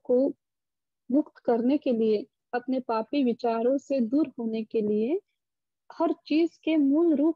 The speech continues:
में जाके देखता है, उसके सही रूप में जाके देखता है। जब बुद्ध ने और एक जगह कहा है कि जब हम किसी रूप को देखते हैं और उसके प्रति हम आसक्त हो जाते हैं, तो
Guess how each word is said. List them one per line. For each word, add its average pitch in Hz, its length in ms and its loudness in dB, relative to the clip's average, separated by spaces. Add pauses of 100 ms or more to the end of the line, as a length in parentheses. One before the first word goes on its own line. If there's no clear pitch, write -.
में 262 120 -2
जाके 220 340 -6
देखता 202 440 -4
है, 226 220 -10 (440)
उसके 294 280 -2
सही 302 320 0
रूप 302 280 0
में 262 140 0
जाके 220 360 -4
देखता 208 460 -2
है। 226 200 -8 (480)
जब 262 200 6 (1160)
बुद्ध 247 220 4
ने 269 320 4 (140)
और 277 200 4
एक 254 240 4
जगह 240 220 0
कहा 233 340 -2
है 220 180 -6 (380)
कि 277 40 -2
जब 247 240 2
हम 269 140 2
किसी 269 300 -2
रूप 277 280 2
को 240 140 2
देखते 220 460 0
हैं 220 200 -6 (240)
और 240 100 2
उसके 262 260 -2
प्रति 254 300 -2
हम 254 200 0
आसक्त 233 500 -4
हो 226 80 2
जाते 208 380 -2
हैं, 220 200 -8 (520)
तो 311 140 2